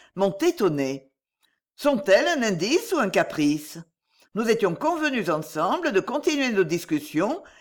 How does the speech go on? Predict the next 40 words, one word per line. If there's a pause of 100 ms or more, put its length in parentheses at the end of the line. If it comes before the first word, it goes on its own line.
(100)
et
vous
deviez
me
parler
de
monsieur
d'Hautefort. (600)
Rien, (340)
vous
ne
me
dites
rien. (440)
Je
ne
retrouve
pas,
dans
les
lignes
courtes (100)
et
banales
que
vous
m'envoyez, (300)
la
note
habituelle
de
ma
chère
Catherine. (640)
Les
idées
rétrogrades
de
votre
voisin